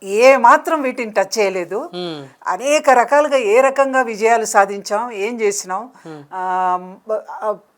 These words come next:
Speaker 1: ప్రజల ఆకలి తీర్చడానికి
Speaker 2: మ్మ్.
Speaker 1: ఈ రోజు మేము ఎనభై కోట్ల మంది
Speaker 2: అది
Speaker 1: ప్రజలకు
Speaker 2: కరెక్ట్, వాస్తవమే కదా, ఎనభై కోట్ల మందికి మేము బియ్యం ఇస్తున్నామని చెప్తున్నారు, అది
Speaker 1: మరి
Speaker 2: తప్ప అది?
Speaker 1: దేశంలో
Speaker 2: మ్మ్.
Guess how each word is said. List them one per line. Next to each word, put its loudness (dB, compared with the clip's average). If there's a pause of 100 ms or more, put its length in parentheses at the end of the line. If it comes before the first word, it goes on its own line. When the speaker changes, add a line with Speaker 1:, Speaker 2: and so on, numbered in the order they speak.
(160)
Speaker 1:
ప్రజల 0
ఆకలి 2
తీర్చడానికి -6 (100)
Speaker 2:
మ్మ్. -14 (260)
Speaker 1:
ఈ -6
రోజు 0
మేము -6
ఎనభై 0
కోట్ల -4
మంది -8
Speaker 2:
అది 4
Speaker 1:
ప్రజలకు 2
Speaker 2:
కరెక్ట్, 6
వాస్తవమే 8
కదా, 6
ఎనభై 6
కోట్ల 4
మందికి 0
మేము -2 (160)
బియ్యం 4
ఇస్తున్నామని 0
చెప్తున్నారు, 0
అది 4
Speaker 1:
మరి 2
Speaker 2:
తప్ప 2
అది? 6
Speaker 1:
దేశంలో 0
Speaker 2:
మ్మ్. -10